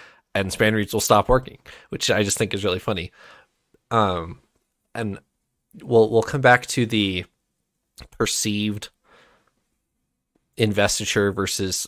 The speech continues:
how it's actually working. Um, we'll come back to that several times, but we'll also come back to that for our episode one hundred, um, our special reading, which he uses to very cool effect in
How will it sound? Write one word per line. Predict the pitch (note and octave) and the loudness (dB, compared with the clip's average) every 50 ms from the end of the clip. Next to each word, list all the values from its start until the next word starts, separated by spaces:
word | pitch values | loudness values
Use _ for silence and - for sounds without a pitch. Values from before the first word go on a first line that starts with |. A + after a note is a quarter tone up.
| - - | -10 -8
how | - - A#2 G#2+ | 0 2 2 2
it's | G2+ - - | 2 2 0
actually | F#2+ F#2 - - - A#2+ A2+ G#2 G#2 A#2 - _ _ _ _ _ _ - | 0 0 0 -2 -4 -4 -4 -4 -6 -10 -14 _ _ _ _ _ _ -6
working. | A#2 A2 A2 - - A#2 A#2 A#2+ B2+ - _ _ _ - | -4 -4 -2 -2 -2 -2 -2 -4 -6 -10 _ _ _ -6
Um, | - G#2 G2 F2+ F2 F2 F2 F2 | -4 -4 -2 -2 -4 -6 -6 -6
we'll | - G#2 | -6 -6
come | - - B2+ A#2 | -2 -2 0 4
back | A2 G#2+ G#2 - | 4 4 4 2
to | - | 0
that | G#2 - - | -2 -2 0
several | - G#2+ F#2 F#2 | -2 -2 -2 -4
times, | - - - G#2 G2 F#2 F2+ E2+ - - - _ - - - - - _ _ _ _ _ _ _ | -4 -2 -2 -2 -2 -2 -4 -10 -14 -18 -20 _ -20 -20 -20 -20 -20 _ _ _ _ _ _ _
but | - G2+ | -2 0
we'll | E2 F#2+ F2+ - | 0 0 -2 0
also | - A#2+ C3 B2+ C3 - | 4 4 4 4 4 -2
come | - - A#2+ G#2 | -8 -8 -4 -2
back | G2 F#2 F2+ - | -2 -2 -2 -4
to | - | -2
that | - F#2+ F2+ - - | 0 0 0 0 -2
for | - - G2+ F#2+ | -4 -2 0 0
our | F2+ F2+ F2 F2 - _ _ _ _ - | 0 0 -2 -4 -8 _ _ _ _ -6
episode | G2+ - - - G#2+ F#2+ | -6 -6 -2 -2 -2 -2
one | F2+ F2 | -2 -4
hundred, | E2+ - G2+ F#2+ F#2 - F2 - - - - _ _ _ - - - - _ _ - | -4 -4 -6 -6 -4 -6 -6 -8 -8 -12 -18 _ _ _ -20 -20 -20 -20 _ _ -8
um, | G#2+ G2 F2+ F2 E2+ | -6 -6 -6 -6 -6
our | - - F2 | -6 -4 -4
special | - - - F#2 F#2 - - F2+ | -4 -2 -2 -2 0 -2 -4 -6
reading, | F#2 F2 - - - - - _ _ _ _ | -6 -8 -12 -12 -14 -18 -20 _ _ _ _
which | - - - - - - - _ _ _ _ _ - | -10 -8 -6 -4 -6 -6 -6 _ _ _ _ _ -18
he | - - G2 | -12 -8 -6
uses | F#2+ F2+ F2+ F#2 F2+ F#2+ F2+ E2+ - | -4 -4 -4 -6 -6 -8 -8 -8 -8
to | - - G2 F2 | -8 -8 -8 -8
very | E2+ F2+ F#2 F#2+ G2 F#2+ F2+ E2 - | -6 -4 -4 -2 -2 -2 -2 -4 -6
cool | - - G2+ F2+ - | -6 -4 -4 -4 -4
effect | - - - F2+ - - - - - | -6 -4 -4 -4 -4 -6 -10 -16 -12
in | - - F2+ E2 E2 E2 E2 G2 A2 | -8 -8 -8 -8 -8 -12 -14 -16 -18